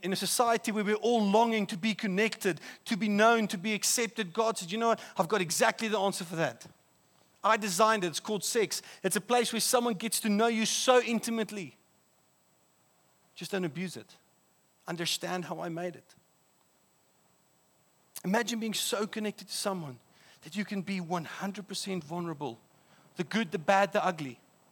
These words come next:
The thick thighs, the bad ankles, and the back hair. Here I am. You laugh because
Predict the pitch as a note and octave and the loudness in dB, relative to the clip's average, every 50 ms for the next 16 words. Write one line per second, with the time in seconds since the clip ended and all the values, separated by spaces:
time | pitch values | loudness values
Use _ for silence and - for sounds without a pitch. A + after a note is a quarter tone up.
0 | _ _ _ _ _ _ _ _ _ _ _ - E3 - - A#3 F#3 - - - | _ _ _ _ _ _ _ _ _ _ _ -8 -6 -4 -4 -4 -4 -2 2 4
1 | A3+ G#3+ G#3+ G#3 G#3+ G#3 F#3 - - - _ _ _ _ _ _ _ _ _ _ | 4 4 4 4 2 0 -2 -4 -8 -12 _ _ _ _ _ _ _ _ _ _
2 | _ _ - C#3+ C3 - G3 G#3 G#3+ G#3 F3+ F#3+ G3+ G#3 G3 - G#3+ G3+ G3+ F#3+ | _ _ -12 -6 0 4 4 6 6 6 4 2 2 2 2 0 0 0 0 0
3 | - - - - - - - - D#3+ D#3+ D#3+ C#3+ C3 G#3 G3+ F#3+ - - G3 F#3+ | -2 -6 -12 -14 -18 -20 -14 -10 -6 -4 -2 0 2 2 2 2 0 0 0 0
4 | F#3 F3+ - - - _ - C3+ F3+ G#3 G#3+ G3+ F#3+ F3+ D#3+ C#3 B2+ A2 - - | 0 -2 -4 -8 -20 _ -2 2 4 4 6 6 4 4 2 0 -2 -4 -8 -16
5 | _ _ _ - - - - _ _ _ _ _ _ _ _ _ _ _ _ _ | _ _ _ -20 -20 -20 -20 _ _ _ _ _ _ _ _ _ _ _ _ _
6 | _ _ _ _ _ _ _ _ _ _ _ _ _ _ _ _ _ _ _ _ | _ _ _ _ _ _ _ _ _ _ _ _ _ _ _ _ _ _ _ _
7 | - _ _ _ _ _ _ - _ _ _ _ _ _ _ _ _ _ _ _ | -20 _ _ _ _ _ _ -20 _ _ _ _ _ _ _ _ _ _ _ _
8 | _ _ _ _ _ _ _ _ _ _ - - _ _ _ _ _ _ _ _ | _ _ _ _ _ _ _ _ _ _ -20 -20 _ _ _ _ _ _ _ _
9 | _ _ - F3 F3+ A3+ B3+ A#3+ A3+ - - G#3+ G3 - G#3+ G#3+ G3+ - - | _ _ -2 2 4 6 8 8 6 6 2 -2 -4 0 0 0 0 0 -4